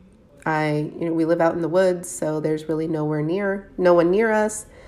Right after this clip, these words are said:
Uh, my in-laws live about an hour away, so that's an option. Um,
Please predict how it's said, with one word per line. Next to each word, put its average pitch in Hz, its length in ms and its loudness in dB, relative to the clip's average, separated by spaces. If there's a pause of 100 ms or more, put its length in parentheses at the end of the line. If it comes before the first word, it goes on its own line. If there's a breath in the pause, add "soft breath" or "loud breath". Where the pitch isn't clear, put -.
(360 loud breath)
Uh, 160 240 0
my 170 140 0
in-laws 185 500 2
live 180 160 2
about 170 220 2
an 170 100 0
hour 170 240 0
away, 170 360 2
so 170 180 -6
that's 156 220 -6
an 175 80 -4
option. 160 640 -6 (300)
Um, 147 440 -6